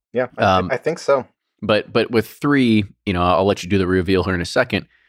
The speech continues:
Speaker 2: I, I do feel that there is a very, there is a, there is a good sherry influence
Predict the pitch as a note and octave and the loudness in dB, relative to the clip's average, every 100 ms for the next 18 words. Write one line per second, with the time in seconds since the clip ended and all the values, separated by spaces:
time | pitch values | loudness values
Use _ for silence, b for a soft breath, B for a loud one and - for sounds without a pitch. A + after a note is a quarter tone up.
0 | _ - A#2 B2+ A2+ B2 A#2+ B2 A2+ A2 | _ -6 -4 -2 0 0 2 2 2 2
1 | G#2+ G#2 F#2+ F#2+ G2 F#2 F2+ - G#2 A2 | 2 4 2 2 2 2 -2 -4 0 4
2 | A#2+ A#2+ G#2 G#2 F#2+ F#2 E2+ G2 - - | 4 2 -2 0 -2 -2 -2 -2 -2 0
3 | F2+ F#2 G2 - A#2 B2+ C3 | 2 2 0 -2 0 0 -4